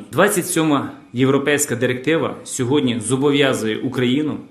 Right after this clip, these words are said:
запустити ринок енергосервісних контрактів саме в бюджетну сферу. В чому заключається суть енергосервісного контракту? Це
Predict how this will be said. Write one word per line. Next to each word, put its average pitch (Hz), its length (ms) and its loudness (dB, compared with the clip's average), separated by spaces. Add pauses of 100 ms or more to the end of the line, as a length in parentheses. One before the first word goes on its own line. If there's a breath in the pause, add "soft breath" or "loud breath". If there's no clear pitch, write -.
запустити 139 960 -2
ринок 143 500 2
енергосервісних 127 1000 0
контрактів 123 520 -6 (220 loud breath)
саме 139 340 0
в 123 100 -2
бюджетну 120 440 -4
сферу. 104 380 -6 (1000 soft breath)
В - 80 -20
чому 208 280 4
заключається 135 960 0 (400)
суть - 420 -2
енергосервісного 117 800 -2
контракту? 113 540 -4 (580 soft breath)
Це 147 440 2